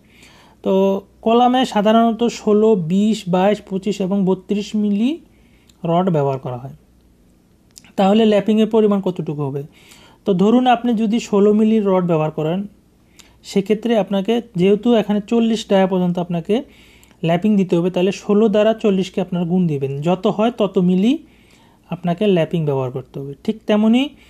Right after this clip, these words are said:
এখানে সম্পূর্ণ, আহ, মিলিগুলো দেওয়া রয়েছে যে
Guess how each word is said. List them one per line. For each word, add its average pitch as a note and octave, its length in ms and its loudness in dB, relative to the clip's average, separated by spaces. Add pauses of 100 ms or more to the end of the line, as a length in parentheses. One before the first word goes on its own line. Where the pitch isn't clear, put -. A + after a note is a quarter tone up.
(300)
এখানে G3+ 280 0
সম্পূর্ণ, A3 640 -2
আহ, F3+ 600 -4
মিলিগুলো G3+ 500 4
দেওয়া F#3 240 2
রয়েছে F3 340 0
যে F3+ 280 -4